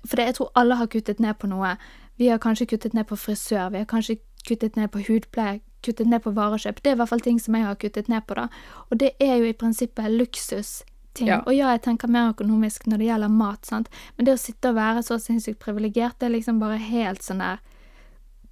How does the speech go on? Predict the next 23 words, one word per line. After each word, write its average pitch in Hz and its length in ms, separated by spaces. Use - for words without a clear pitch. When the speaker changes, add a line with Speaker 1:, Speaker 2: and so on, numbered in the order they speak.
Speaker 1:
det 269 100
er 262 140
helt 240 100
merkelig, 226 540
egentlig, 233 460
i, 226 160
Speaker 2:
Mm. 233 140
Speaker 1:
eh, 196 280
denne 240 240
tiden 226 320
her 220 140
da. 226 80
Så 226 200
det 247 120
er 233 60
jo 226 40
noe 220 240
å 226 280
avslutte 208 360
med 220 360
i 226 100
ekte 220 680
juleånd. 202 800